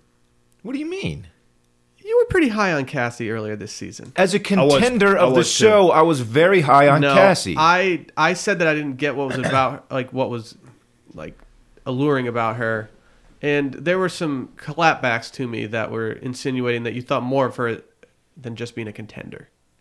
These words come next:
Speaker 3: Uh, I think
Speaker 1: I
Speaker 3: I
Speaker 1: don't
Speaker 3: was in
Speaker 1: think,
Speaker 3: that camp.
Speaker 1: I don't
Speaker 3: I was
Speaker 1: think
Speaker 3: in
Speaker 1: that's
Speaker 2: You were,
Speaker 3: that
Speaker 2: you were
Speaker 1: true.
Speaker 2: in that camp too.
Speaker 3: But
Speaker 1: Look.
Speaker 3: then again, they
Speaker 1: Here's, here's the thing. The
Speaker 3: it,
Speaker 1: mo-
Speaker 3: at the time, it was the right take because a lot of times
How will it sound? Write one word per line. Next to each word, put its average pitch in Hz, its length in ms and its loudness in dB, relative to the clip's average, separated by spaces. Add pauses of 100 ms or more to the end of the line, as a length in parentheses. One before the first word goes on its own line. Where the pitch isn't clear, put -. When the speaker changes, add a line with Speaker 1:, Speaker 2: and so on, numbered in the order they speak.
(1300)
Speaker 3:
Uh, 160 240 4
I 185 120 2
think 285 160 -2
Speaker 1:
I - 20 6
Speaker 3:
I 185 40 6
Speaker 1:
don't 135 140 8
Speaker 3:
was 131 100 0
in 160 80 4
Speaker 1:
think, 120 80 0
Speaker 3:
that 110 180 -2
camp. 117 200 -4
Speaker 1:
I 359 40 -8
don't 381 80 -4
Speaker 3:
I - 60 2
was 127 160 4
Speaker 1:
think - 20 2
Speaker 3:
in 196 60 4
Speaker 1:
that's - 120 6
Speaker 2:
You 269 80 4
were, 240 60 0
Speaker 3:
that 156 100 -2
Speaker 2:
you 247 80 2
were 269 60 4
Speaker 1:
true. 269 40 2
Speaker 2:
in 233 60 0
that 196 140 0
camp 143 220 -6
too. 135 220 -8 (200)
Speaker 3:
But 202 240 4
Speaker 1:
Look. 240 160 6
Speaker 3:
then 233 120 4
again, 202 480 0
they 175 420 -2 (1080)
Speaker 1:
Here's, 208 240 2
here's 190 160 0
the 151 60 -2
thing. 98 180 -4 (300)
The 151 80 -2
Speaker 3:
it, 190 60 4
Speaker 1:
mo- 160 140 2
Speaker 3:
at 190 120 -2
the 220 80 4
time, 277 320 0
it 220 80 0
was 180 140 -4
the 190 80 2
right 196 260 4
take 240 320 0
because 165 300 -2
a 160 60 2
lot 160 300 2
of 220 120 -2
times 135 640 -6